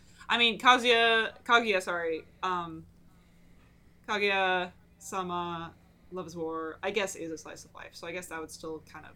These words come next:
be my favorite, 'cause it's, but it's, like, so comedic, whereas this is very much, like, the wholesome sort of side of, like, slice of life of, they're just kinda going about their day, and they're, they're having these interactions, and they're really cute, um, most of the time. And,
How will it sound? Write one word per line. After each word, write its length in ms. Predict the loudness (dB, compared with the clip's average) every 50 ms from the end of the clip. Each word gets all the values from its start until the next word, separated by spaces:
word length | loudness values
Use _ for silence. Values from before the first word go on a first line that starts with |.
| -20 _ -20 -20 -20 _
be 100 | -14 -14
my 140 | -14 -16 -16
favorite, 380 | -14 -14 -14 -14 -14 -18 -18 -20
'cause 140 | -20 -18
it's, 120 | -18 -18 -12
but 100 | -10 -8
it's, 120 | -8 -8 -8
like, 120 | -10 -8
so 200 | -8 -6 -6 -6
comedic, 420 | -6 -8 -12 -12 -10 -8 -8 -8 -8
whereas 220 | -8 -8 -8 -8 -8
this 160 | -12 -12 -12
is 120 | -14 -14
very 200 | -12 -12 -12 -12
much, 300 | -12 -14 -16 -16 -16 -16
like, 180 | -16 -16 -16 -18
the 80 | -18
wholesome 360 | -18 -18 -16 -18 -18 -20 -20 -20
sort 200 | -18 -18 -18 -18
of 100 | -18 -18
side 280 | -18 -16 -16 -18 -18 -20
of, 60 | -20 -18
like, 160 | -18 -18 -18 -16
slice 260 | -16 -16 -16 -14 -16
of 140 | -16 -14 -14
life 220 | -14 -14 -16 -18 -20 -20
of, 120 | -20 -20 -20 -20 -20 -20 -20 _ _ -20 -20 -20 -20 -20 -20 -20
they're 80 | -18 -16
just 140 | -16 -10 -8
kinda 160 | -6 -4 -2
going 180 | -2 -2 0 0
about 160 | 0 0 -2
their 80 | -4
day, 240 | -4 -2 0 0 0
and 80 | 0 -2
they're, 160 | -4 -6 -8 -8 -8
they're 120 | -8 -8
having 160 | -8 -8 -8
these 160 | -8 -8 -8
interactions, 960 | -8 -6 -4 -4 -4 -6 -6 -10 -12 -12 -12 -12 -12 -12 -12 -12 -12 -14 -18 -16
and 160 | -14 -14 -14 -12
they're 80 | -12
really 200 | -12 -12 -12 -14
cute, 400 | -16 -16 -14 -12 -12 -12 -12 -14 -16 -20 -20 -20 -20 -20 -20 -20 -20 _ _ -20
um, 340 | -20 -20 -20 -20 -20 -20 -20 -20 -20 -20
most 220 | -20 -20 -20 -20 -20
of 80 | -20
the 60 | -20
time. 160 | -20 -20 -20 -20 -20 -20 -20 -20 -20 -20 -20 -20 -20 _ -20 -20 _ _ _ _ _ -20 -20
And, 600 | -18 -16 -16 -16 -16 -16 -18 -18 -18 -18 -18